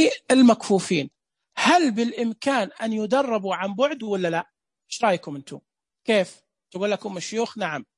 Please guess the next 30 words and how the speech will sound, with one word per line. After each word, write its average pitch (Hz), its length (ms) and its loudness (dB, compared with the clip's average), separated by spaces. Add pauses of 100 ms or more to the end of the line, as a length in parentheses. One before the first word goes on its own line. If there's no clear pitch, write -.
(340)
إذا 196 140 -2
صغار: 233 340 0
"لا". 214 240 -2 (440)
برامج 185 360 -2
خاصة 220 380 -2
لهم. 196 280 -2 (440)
طيب، 208 320 4
طيب، 143 280 -2
خليني 240 320 2
أقول 185 200 0
لكم 123 300 -10
أنا. 110 180 -12 (880)
بالنسبة 302 440 6
للمكفوفين، 254 800 0 (120)
تدريب 247 420 0
عن 247 220 -2
بعد 208 260 0 (240)
صغار 233 720 0 (140)
وكبار 233 920 0 (160)
وأي 254 580 0
نوع 254 320 -4
من 233 160 -4
العمر 277 500 -2
يمكن 277 460 -2
أن 233 220 -4
يحدث 226 480 -2
لهم 226 300 0
التدريب 196 560 -2
عن 208 300 -2
بعد. 147 240 -4